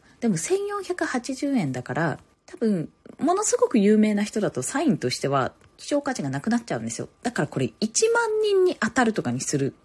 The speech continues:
でもありかもしれないですよね。あとはこの千四百八十円のポッキーを買うと、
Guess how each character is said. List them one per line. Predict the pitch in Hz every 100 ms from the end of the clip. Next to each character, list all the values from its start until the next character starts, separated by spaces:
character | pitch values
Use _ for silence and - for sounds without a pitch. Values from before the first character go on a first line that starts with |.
| -
で | 311
も | -
あ |
り | 160
か | 123
も | 123
し | -
れ |
な | -
い | 98
で | -
す |
よ | -
ね。 | 302 - - _ _ -
あ | -
と | 233
は | 202
こ | 202
の | 180 170
千 | - 359 381
四 | 370 370
百 | 359 359
八 | 339 311 330
十 | 320
円 | 311 220
の |
ポ | 156 214
ッ | -
キ | 151
ー | 131
を |
買 | - 190
う | 175
と、 | 180 180 -